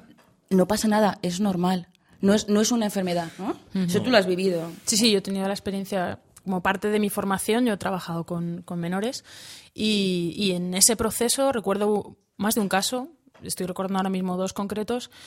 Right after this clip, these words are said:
Speaker 2: en los que traían, eh, a niños, y un niño y una niña eran derivados de los colegios,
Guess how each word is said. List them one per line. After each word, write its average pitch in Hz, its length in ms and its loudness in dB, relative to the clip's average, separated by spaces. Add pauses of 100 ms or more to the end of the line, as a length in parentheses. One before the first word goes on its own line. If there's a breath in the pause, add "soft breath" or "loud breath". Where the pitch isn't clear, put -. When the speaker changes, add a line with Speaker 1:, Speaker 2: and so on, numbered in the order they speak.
(220 loud breath)
Speaker 2:
en 190 120 0
los 180 120 0
que 190 160 2
traían, 214 760 4
eh, 190 240 -2
a 175 120 -2
niños, 247 680 0
y 185 260 -4
un 202 120 -2
niño 226 240 2
y 190 60 -2
una 175 100 -2
niña 233 280 0
eran 247 240 0
derivados 190 360 2
de 226 80 0
los 190 100 -4
colegios, 220 640 -4